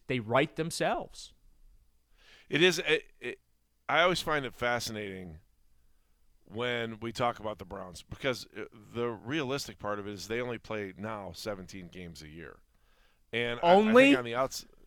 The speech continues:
Speaker 2: well, uh, well, I'm saying when you cover other teams that play eighty-two or a hundred and sixty-two games, like, the storylines are different because you're always constantly talking about the game. Where the Browns,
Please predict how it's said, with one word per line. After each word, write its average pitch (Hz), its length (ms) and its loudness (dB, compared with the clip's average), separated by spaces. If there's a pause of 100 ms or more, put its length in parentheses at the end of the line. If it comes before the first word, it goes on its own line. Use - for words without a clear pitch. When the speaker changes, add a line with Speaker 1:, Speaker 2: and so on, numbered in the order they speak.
Speaker 2:
well, 127 360 2
uh, 139 120 2
well, 143 140 6
I'm 151 80 0
saying 156 540 4 (480)
when 147 260 0
you 147 140 -2
cover 165 440 4
other 135 240 2
teams 147 360 -4
that 123 120 -4
play 117 220 -4
eighty-two 127 880 -6
or 107 400 -2 (300)
a 85 60 -12
hundred 135 180 -2
and 131 100 -10
sixty-two 139 460 -8
games, 123 400 -6 (480)
like, 120 260 0 (100)
the 117 100 -6
storylines 127 1000 -2 (500)
are 110 120 -2
different 143 600 -2
because 117 360 -4
you're 120 100 -4
always 127 480 -2
constantly 110 540 -8
talking 98 340 -6
about 95 220 -8
the 90 80 -14
game. 95 480 -12
Where 104 180 -6
the 101 80 -8
Browns, 127 720 -2